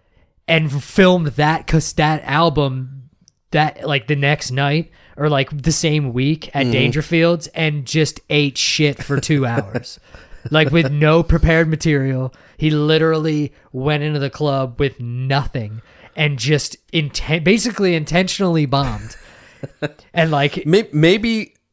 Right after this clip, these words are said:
Speaker 2: I don't, uh, maybe that was in, not necessarily intentional, but maybe
Speaker 1: It was
Speaker 2: that was
Speaker 1: intentional. Like,
Speaker 2: was it?
Speaker 1: they actually said, 'cause Rick Rubin produced that.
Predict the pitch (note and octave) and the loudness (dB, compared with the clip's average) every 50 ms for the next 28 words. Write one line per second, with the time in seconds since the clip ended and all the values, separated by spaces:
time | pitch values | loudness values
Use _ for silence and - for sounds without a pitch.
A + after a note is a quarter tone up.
0 | _ _ _ _ _ _ _ _ _ _ _ _ _ _ _ _ _ _ _ _ | _ _ _ _ _ _ _ _ _ _ _ _ _ _ _ _ _ _ _ _
1 | _ _ _ - _ _ _ _ _ _ _ _ _ _ _ _ _ _ _ _ | _ _ _ -20 _ _ _ _ _ _ _ _ _ _ _ _ _ _ _ _
2 | _ _ _ _ _ _ _ _ _ - C3 D3+ C#3+ G2 C2 D#2+ A2+ A2+ A2 G#2 | _ _ _ _ _ _ _ _ _ -6 -6 -4 -4 -6 -8 -12 -12 -10 -12 -12
3 | - - - - - - _ - C3+ C#3+ D#3+ E3+ F#3 D#3+ D#3 D3+ D3 C3 A#2 B2 | -12 -14 -16 -18 -20 -20 _ -8 -4 -4 -2 -2 -2 0 2 2 2 2 2 2
4 | C#3 D3+ D3 B2 A2 F2 A2+ A2 G#2+ G#2+ G#2+ G#2 _ _ _ - D3 E3 E3+ C#3+ | 4 4 2 0 -4 -6 -6 -4 -4 -4 -6 -8 _ _ _ -6 -2 -2 -2 0
5 | C3+ C3 - - C3+ A#2+ A#2 A2 G2 F#2+ - - B2 C3+ C3+ - B2 G#2 G2 G2 | -2 -4 -2 0 0 0 0 -2 -2 -4 -2 -2 -2 -2 -2 -2 -4 -2 -2 -2
6 | F#2+ G2 G#2+ A2 A2 A2+ G#2 A2+ A2+ A2 A2 G#2+ G2 - - _ _ _ _ _ | -2 -2 -2 -2 -2 0 0 -2 -2 -2 -2 -4 -6 -8 -14 _ _ _ _ _
7 | _ _ _ _ _ _ _ _ _ _ - F#3 G3+ G3 F3 G#3 C4 - C#3 C#3 | _ _ _ _ _ _ _ _ _ _ 0 2 2 4 4 4 4 4 4 2
8 | C3+ B2+ - E3+ F3+ F3+ D#3 - C#3+ A2+ G#2+ F#2+ A#2 C3 _ _ _ _ _ _ | 2 0 0 0 0 0 0 -4 -8 -8 -8 -12 -16 -20 _ _ _ _ _ _
9 | - E3 F3 E3 - G#3+ D#3 F3 E3+ F3 F3+ F#3+ G3 - - F#3+ E3 D3+ - - | 0 2 2 2 2 0 0 2 2 4 4 4 2 2 0 0 0 0 0 0
10 | F3 D#3+ D#3 - E3+ C#3 D#3 G3 F#3+ E3 F#3 F3+ C#3+ C3+ - D3 B2 D3 E3 F3+ | 0 -2 0 -2 -2 2 2 2 4 4 2 2 2 0 -4 -2 2 2 2 2
11 | - - - C#3+ B2+ A2+ A2+ _ | 2 0 -2 -2 -2 -2 -6 _